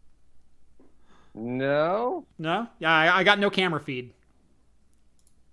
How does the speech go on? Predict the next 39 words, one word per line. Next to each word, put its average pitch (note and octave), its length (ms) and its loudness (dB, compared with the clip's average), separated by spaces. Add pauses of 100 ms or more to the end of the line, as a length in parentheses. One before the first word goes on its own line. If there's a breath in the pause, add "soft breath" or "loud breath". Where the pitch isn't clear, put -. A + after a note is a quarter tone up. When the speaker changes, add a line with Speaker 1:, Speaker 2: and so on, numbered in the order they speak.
Speaker 1:
Ah, C#3 260 2
well, A2+ 220 2
just C3+ 180 -16
keep G#3 180 -4
doing F3+ 180 0
your D#3+ 100 -4
thing. A#2 280 -6 (260)
Speaker 2:
Okay, F#3+ 260 2 (280)
but G#3+ 100 4
I A#3 80 8
can G#3+ 120 0
hear F#3+ 180 4
you C#3 100 -2
now, A2 320 -10
and D#3 140 -6
so F#3+ 140 0
can F3 120 -4
they, A#2+ 220 -4
so - 160 -10
you're C#3 160 -6
good D3+ 120 -2
to D3 60 -4
go. B2+ 200 -6 (800 loud breath)
Uh, D#3 520 2
so, F3+ 400 4
John, F#3 320 2
we've G#3 140 2
actually G#3 300 2
had F3+ 300 -2
this F#3 160 -6
one F#3+ 160 -4
before. D#3 400 -6
I C3+ 80 -6
don't D3+ 100 -8
know D3+ 40 -6
if D3 80 -10
you D3+ 60 -10
saw D#3 200 -6
that. B2+ 220 -12